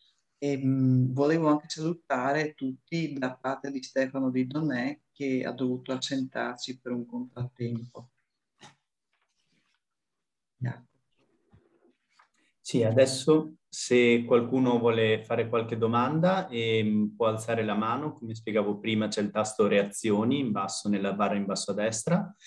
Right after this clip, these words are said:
Speaker 2: e io cercherò di, di rispettare l'ordine con cui vengono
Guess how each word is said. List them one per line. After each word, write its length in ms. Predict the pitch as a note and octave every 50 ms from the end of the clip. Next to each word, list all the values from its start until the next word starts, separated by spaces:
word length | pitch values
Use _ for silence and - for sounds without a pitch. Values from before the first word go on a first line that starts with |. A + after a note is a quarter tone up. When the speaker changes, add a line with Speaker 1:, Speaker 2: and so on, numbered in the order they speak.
| - - _
Speaker 2:
e 360 | - B2+ B2 A#2 A#2 A2+ A2
io 200 | A2 A2+ C3 C#3
cercherò 500 | C3+ - C3+ B2 - B2+ A#2+ A#2 A#2 A#2
di, 400 | A2+ A2 A2 G#2+ G#2+ G#2+ G#2+ G#2 F#2+
di 320 | G#2 G#2 G2+ G2+ G#2 G#2
rispettare 680 | A2+ A#2+ - - - C3 A#2+ - - B2+ B2 B2 B2 A#2
l'ordine 540 | A#2 A#2 A#2 A#2 A#2 A2+ A#2 A2 A#2 A#2
con 280 | A2+ A2 A2 G#2+ G#2 -
cui 200 | - A2+ A2 G#2+
vengono 800 | G2+ G#2 G2+ G2+ G2+ G2+ G2+ G2 G2 G2 F#2+ F#2+ F#2+ F#2+ F#2 -